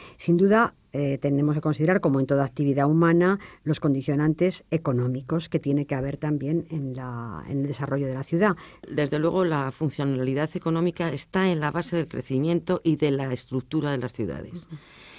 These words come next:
Speaker 2: Si pensamos, por ejemplo, en las ciudades medievales, creadas con una función defensiva e institucional, cuando a esta se une la función comercial, las ciudades tuvieron que construir nuevos barrios burgueses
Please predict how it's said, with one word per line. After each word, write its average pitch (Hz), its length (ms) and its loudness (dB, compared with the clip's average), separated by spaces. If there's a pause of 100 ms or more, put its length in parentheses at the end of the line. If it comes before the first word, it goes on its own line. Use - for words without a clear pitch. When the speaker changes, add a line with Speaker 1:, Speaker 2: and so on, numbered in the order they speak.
Speaker 2:
Si - 180 0
pensamos, 202 440 0
por 196 160 0
ejemplo, 147 360 -2
en 131 60 2
las 123 140 -4
ciudades 151 380 -2
medievales, 143 600 0 (260)
creadas 135 420 -4
con 131 180 -2
una 139 200 0
función 139 400 -2
defensiva 120 680 -4
e 117 60 -6
institucional, 117 800 -4 (540)
cuando 147 500 4
a 147 140 4
esta 180 360 -2
se 135 200 -2
une 156 260 0
la 113 140 -2
función 123 340 -4
comercial, 170 640 0 (480)
las 151 240 0
ciudades 180 360 0
tuvieron 180 380 2
que 185 120 -4
construir 156 600 0
nuevos 175 380 4
barrios 160 380 -2
burgueses 156 640 -4